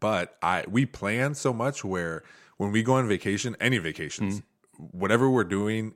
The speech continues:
Speaker 1: is already pa-, like, we already paid for it.
Speaker 2: Yeah, for sure.
Speaker 1: And we saved up for it
Speaker 2: Yep.
Speaker 1: and everything. So I'm not stressing about, like, "Oh, after, we're gonna pay this credit card bill at, when we get back." You
Speaker 2: Yeah.
Speaker 1: know, 'cause it's all done already.
Speaker 2: Yeah. I mean, I just think that's not, like, I don't want, I don't, I don't wanna go to Disney World or any vacation for that matter.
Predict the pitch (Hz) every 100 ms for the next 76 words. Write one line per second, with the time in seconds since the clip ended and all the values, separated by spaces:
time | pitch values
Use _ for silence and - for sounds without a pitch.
0 | - 87 87 80 78 - 85 98 95 80
1 | 87 76 67 87 101 117 - 101 - 101
2 | 92 82 82 - 82 82 117 87 87 85
3 | 82 - - 147 107 95 - - 120 147
4 | - - 117 123 95 85 76 80 101 92
5 | 85 95 - 98 104 95 - - 95 87
6 | 85 - - 92 92 80 80 73 80 87
7 | 85 85 80 - 65 - - 120 107 95
8 | 107 104 98 80 92 - - - - -
9 | 117 101 - 131 143 131 - - _ _
10 | 117 - 107 107 92 92 - _ _ _
11 | 240 98 - - 92 131 131 - - 123
12 | - 98 92 - 92 95 104 95 98 98
13 | 95 110 101 98 104 - 98 95 95 95